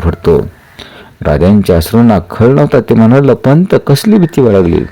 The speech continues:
अपयश आलं तर आनंदानं सहन करावं, हे तुम्ही सांगितलं ना?" डावा हात हलवीत पंत म्हणाले, नाही राज, त्या अपयशाला मी भीत नाही. बंगलोरहून थोरल्या महाराज साहेबांनी माझ्या जबाबदारीवर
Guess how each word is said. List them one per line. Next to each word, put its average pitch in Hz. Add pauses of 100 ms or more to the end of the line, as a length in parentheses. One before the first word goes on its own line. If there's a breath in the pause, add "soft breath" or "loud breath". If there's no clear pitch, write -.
(280)
अपयश -
आलं 190
तर -
आनंदानं 104
सहन 87
करावं, 78 (140)
हे 85
तुम्ही 95
सांगितलं 87
ना?" 139 (1700 loud breath)
डावा 110
हात 131
हलवीत 135
पंत 139
म्हणाले, 139
नाही 135
राज, 147
त्या 139
अपयशाला 143
मी 143
भीत 139
नाही. 156
बंगलोरहून 143
थोरल्या 139
महाराज 131
साहेबांनी 135
माझ्या 127
जबाबदारीवर 120